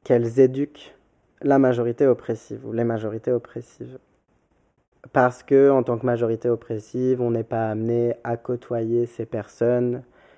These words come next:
et à comprendre ces luttes, et cetera. Pour moi, ça amène, euh, deux choses. La première, c'est que à partir du moment où on est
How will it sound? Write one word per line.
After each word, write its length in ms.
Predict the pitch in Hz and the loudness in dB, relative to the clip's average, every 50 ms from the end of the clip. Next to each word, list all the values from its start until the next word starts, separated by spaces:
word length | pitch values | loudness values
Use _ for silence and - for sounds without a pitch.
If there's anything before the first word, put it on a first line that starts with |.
| _ _ _ - | _ _ _ -6
et 140 | - 120 | -4 -2
à 120 | 110 104 107 | -2 -2 -4
comprendre 580 | - - - 117 107 - - - 117 113 113 | -6 -8 -8 -8 -8 -8 -8 -6 -4 -4 -6
ces 200 | 110 - - - | -6 -8 -8 -8
luttes, 560 | 104 101 107 104 104 107 - _ _ - _ - - - | -8 -8 -8 -8 -10 -10 -12 _ _ -20 _ -20 -18 -16
et 120 | - 117 - | -14 -16 -14
cetera. 380 | _ - - - 117 110 113 117 - - _ _ _ _ _ _ _ | _ -14 -12 -12 -12 -12 -12 -14 -18 -20 _ _ _ _ _ _ _
Pour 160 | - 120 120 | -2 0 2
moi, 140 | 127 135 143 | 4 2 2
ça 200 | 139 - 123 117 | 2 2 2 2
amène, 340 | 113 113 113 113 113 113 110 | 2 2 0 0 0 -2 -2
euh, 140 | 104 104 - - - - | -4 -6 -8 -10 -14 -16
deux 300 | - 117 113 127 123 123 | -18 -8 -2 0 0 0
choses. 560 | 120 - - 147 151 160 165 165 151 131 - - - - - - - _ _ _ - | 0 0 4 6 8 8 8 6 4 0 -8 -18 -20 -20 -20 -20 -20 _ _ _ -2
La 220 | - 123 120 120 | 2 2 2 2
première, 520 | 120 - - 131 123 127 127 131 135 143 139 | 0 0 -2 -2 0 2 2 2 2 0 -2
c'est 200 | - - 123 120 | -4 -4 -4 -4
que 520 | - - - 117 113 113 110 110 110 - - - | -4 -2 -2 0 0 0 0 -2 -2 -4 -6 -6
à 100 | - 123 | -4 0
partir 360 | - 127 127 131 - 165 165 | 2 2 2 2 4 2 2
du 140 | 151 139 143 | 2 4 2
moment 640 | 139 131 131 131 131 131 139 143 147 147 147 - - - _ _ _ _ _ | 2 4 4 4 4 4 4 4 4 4 2 0 -4 -12 _ _ _ _ _
où 100 | - 131 131 | -2 0 2
on 180 | 127 123 120 117 | 2 2 2 2
est 260 | 113 113 110 110 - | 0 0 -2 -4 -6